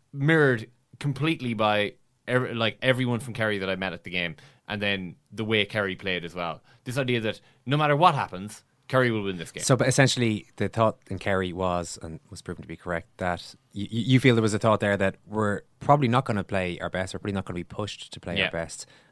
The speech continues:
Speaker 2: Uh,
Speaker 1: That
Speaker 2: yeah,
Speaker 1: will
Speaker 2: we're
Speaker 1: still
Speaker 2: still
Speaker 1: be fine.
Speaker 2: definitely gonna go
Speaker 1: Yeah.
Speaker 2: through. But th-, but there were dissenting voices elsewhere. I mean, there was confidence in Galway after the demolishing, uh, the
Speaker 1: <sighs>
Speaker 2: demolishment
Speaker 1: There,
Speaker 2: of Donegal.
Speaker 1: I, I do not.
Speaker 2: No.
Speaker 1: Uh, there, uh, I, I don't know where that confidence was. And maybe, maybe people were speaking in the papers, but anyone I was speaking to,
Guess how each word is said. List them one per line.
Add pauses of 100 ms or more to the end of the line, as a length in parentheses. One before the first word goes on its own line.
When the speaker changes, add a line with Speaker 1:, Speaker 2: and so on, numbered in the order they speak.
(160)
Speaker 2:
Uh,
Speaker 1:
That
Speaker 2:
yeah,
Speaker 1:
will
Speaker 2:
we're
Speaker 1:
still
Speaker 2:
still
Speaker 1:
be
fine.
Speaker 2:
definitely
gonna
go
Speaker 1:
Yeah.
Speaker 2:
through.
But
th-,
but
there
were (120)
dissenting
voices
elsewhere. (200)
I
mean,
there
was
confidence
in
Galway
after
the
demolishing,
uh, (280)
the
Speaker 1:
<sighs>
Speaker 2:
demolishment
Speaker 1:
There,
Speaker 2:
of
Donegal. (140)
Speaker 1:
I,
I
do
not. (220)
Speaker 2:
No.
Speaker 1:
Uh,
there,
uh, (540)
I,
I
don't
know
where
that (120)
confidence
was.
And
maybe,
maybe
people
were
speaking
in
the
papers,
but
anyone
I
was
speaking
to,